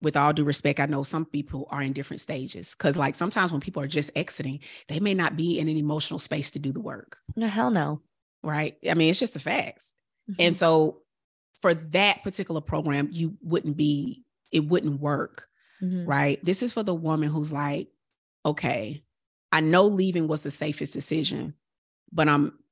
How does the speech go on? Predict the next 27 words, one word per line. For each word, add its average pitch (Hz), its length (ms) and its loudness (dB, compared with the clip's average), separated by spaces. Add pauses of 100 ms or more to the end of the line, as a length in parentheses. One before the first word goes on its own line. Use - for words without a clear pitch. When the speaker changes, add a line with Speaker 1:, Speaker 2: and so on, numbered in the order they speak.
Speaker 1:
secretly 277 640 2
having 160 300 -2
difficulty, - 920 -4 (580)
like, 151 280 -2
getting 147 280 6
through. 139 360 -4 (720)
I 170 60 4
feel 160 260 6
guilty 156 460 4
as 139 120 0
a 147 60 -4
parent. 123 400 -6 (320)
I 156 100 0
find 165 320 4
myself 147 560 4
in 139 440 2 (480)
mediocre 160 680 0
relationships, - 1000 -6 (880)
you 175 80 8
know, 156 200 10 (240)
and 190 180 8
so 175 520 8
I 160 80 4
don't 165 240 4
prioritize 170 720 0
my 135 120 -6
needs. - 560 -12